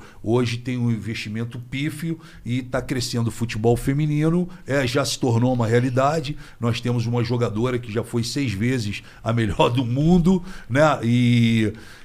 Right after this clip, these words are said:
E aí eu fiz um projeto em função delas também, pra que elas passem a receber do, assim, por exemplo, o, o, vamos, vou te dar um exemplo. A, essa água mineral Ice, ela resolve patrocinar o Corinthians. Um exemplo, Palmeiras, Flamengo, seja quem for.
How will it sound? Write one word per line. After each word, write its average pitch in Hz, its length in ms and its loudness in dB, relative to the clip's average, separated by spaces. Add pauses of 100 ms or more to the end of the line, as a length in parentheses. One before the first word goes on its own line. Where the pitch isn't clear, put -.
E 123 180 2
aí 160 340 6 (220)
eu 180 160 8
fiz 180 280 2
um 190 80 2
projeto 175 600 4
em 190 100 2
função 196 440 2
delas 170 380 4
também, 160 380 2
pra 123 360 2
que 120 180 -4
elas 135 200 0
passem 139 560 0 (240)
a 120 100 2
receber 127 540 2
do, 117 140 0 (180)
assim, 120 300 -2
por 135 160 -2
exemplo, 113 380 0
o, 104 480 -4
o, - 20 -6
vamos, 107 380 -4
vou 117 120 -2
te 117 120 -8
dar 131 120 2
um 131 40 0
exemplo. 98 300 -2 (340)
A, 110 640 0
essa 117 280 0
água 131 160 2
mineral 123 460 2 (180)
Ice, - 300 -6
ela 107 160 -2
resolve 117 460 0
patrocinar 127 680 -2
o 139 80 0
Corinthians. 117 720 2 (220)
Um 131 60 -2
exemplo, 104 320 -2 (380)
Palmeiras, 92 480 -4
Flamengo, 101 340 -6
seja 110 240 -10
quem 117 120 -2
for. 95 240 -8